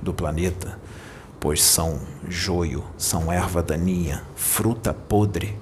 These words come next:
gente ruim, para serem deportados do planeta e encarnarem em planetas primitivos. Isso já está em curso, muitos já foram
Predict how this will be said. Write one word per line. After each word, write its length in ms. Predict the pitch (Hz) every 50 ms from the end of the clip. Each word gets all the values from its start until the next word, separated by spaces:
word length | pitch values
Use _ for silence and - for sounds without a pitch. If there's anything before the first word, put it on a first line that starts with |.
| - -
gente 480 | 101 104 87 87 92 95 - - -
ruim, 460 | - - - - 110 110 95 92 - - - - - - - - - - - - - - - - - - - - - - - - - - - - - - - - - - - - - - - - - - - - - - - - - - - - - - - - - -
para 180 | - - - -
serem 320 | - - 85 71 78 85
deportados 880 | 80 - 82 - - 95 87 - - - 82 76 73 73 73 - -
do 100 | - -
planeta 540 | - - - 92 95 85 85 92 98 - 107
e 40 | 107
encarnarem 580 | 110 107 - 107 107 101 80 73 73 73 76 -
em 40 |
planetas 560 | 80 - - 80 78 76 78 69 - 71 71 -
primitivos. 760 | - 73 80 82 82 71 - - 82 78 71 71 76 - 101
Isso 220 | 123 120 - 131
já 160 | 120 123 117
está 280 | 107 107 - - 104 -
em 80 | 101 92
curso, 440 | - 90 87 95 98 - - -
muitos 340 | - 80 101 104 95 76 73
já 120 | - 69 -
foram 460 | - - 101 104 113 117 113 139